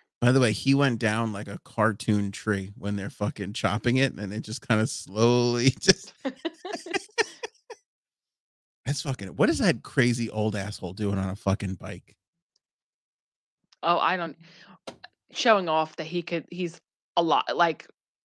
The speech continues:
Speaker 2: I, probably just showing off, like, "Look at me, I could still ride a bike."
Speaker 1: Like, you're old and disillusioned and
Speaker 2: Mm-hmm.
Speaker 1: fucking,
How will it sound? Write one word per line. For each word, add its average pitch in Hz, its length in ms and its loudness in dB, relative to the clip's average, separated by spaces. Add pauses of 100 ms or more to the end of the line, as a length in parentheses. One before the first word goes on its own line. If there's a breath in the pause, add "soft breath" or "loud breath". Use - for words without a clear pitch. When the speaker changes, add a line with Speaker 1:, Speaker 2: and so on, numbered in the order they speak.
(640)
Speaker 2:
I, 85 340 4
probably 214 240 2
just 175 180 -6
showing 147 320 -4
off, 143 200 -4
like, 165 160 -4
"Look 214 160 -2
at 254 80 -4
me, 233 180 0
I 190 60 0
could - 180 -6
still 185 200 0
ride 185 180 2
a 185 40 0
bike." 175 380 0 (460)
Speaker 1:
Like, 160 280 4 (240)
you're 139 400 4 (120)
old 180 760 8 (760)
and 117 480 4 (440)
disillusioned 151 1200 6
and 113 260 2
Speaker 2:
Mm-hmm. - 160 -8
Speaker 1:
fucking, 135 760 2